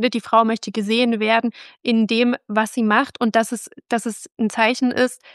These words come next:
„Hey, ich, ich nehme dich wahr, ich sehe, was du da alles leistest, ich übernehme was für dich“, ja? Also,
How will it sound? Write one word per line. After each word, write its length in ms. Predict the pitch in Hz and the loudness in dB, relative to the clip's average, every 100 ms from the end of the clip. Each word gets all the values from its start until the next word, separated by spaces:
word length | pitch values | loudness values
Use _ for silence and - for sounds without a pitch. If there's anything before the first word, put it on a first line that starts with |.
| - | -4
„Hey, 160 | 240 233 | -2 0
ich, 160 | - - | -4 -6
ich 100 | 202 | 0
nehme 180 | 226 240 | 2 2
dich 220 | 226 - | -2 0
wahr, 160 | 247 262 | 2 2
ich 100 | 220 | -2
sehe, 320 | - 269 302 | -2 -2 0
was 220 | 220 214 - | -2 -2 -4
du 80 | |
da 160 | 233 214 | -2 0
alles 320 | - 214 - | 0 -2 -2
leistest, 420 | 208 214 - 220 - | 0 0 -4 -12 -10
ich 120 | 233 | -8
übernehme 480 | 214 220 214 302 320 | -2 0 0 0 0
was 220 | 196 - | -2 -4
für 100 | 190 | -12
dich“, 200 | 180 185 | -10 -8
ja? 140 | 208 | -2
Also, 100 | 254 | 0